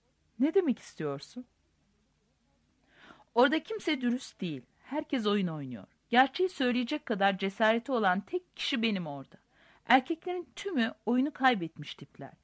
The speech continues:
Yoksa orada olmazlardı. Yüreksiz hödükler. Orada oturmuş sızlanıyor ve hiçbir şey söylemiyorlar. Toplantıda neler olduğunu kendi bakış açından anlat bana." Sara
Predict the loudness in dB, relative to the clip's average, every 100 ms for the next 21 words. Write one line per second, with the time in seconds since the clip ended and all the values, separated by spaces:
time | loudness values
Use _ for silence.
0 | _ -6 -4 -2 -2 0 2 2 2 2
1 | 2 0 0 0 -4 -18 _ _ -20 _
2 | 2 2 0 -6 -8 -2 0 0 -2 -6
3 | -8 -10 _ 2 4 4 2 0 -4 -4
4 | -4 -4 -2 0 0 2 0 -4 -8 -8
5 | -8 -8 -6 -4 0 0 0 -4 -8 -12
6 | -14 _ _ _ _ _ _ -8 0 4
7 | 4 2 0 2 2 2 0 -2 -6 -12
8 | -6 0 0 0 -4 -6 -6 -6 -6 -4
9 | -2 -2 -2 0 0 -4 _ -12 -12 _
10 | _ _ _ -20 _ -8 2 4 4 2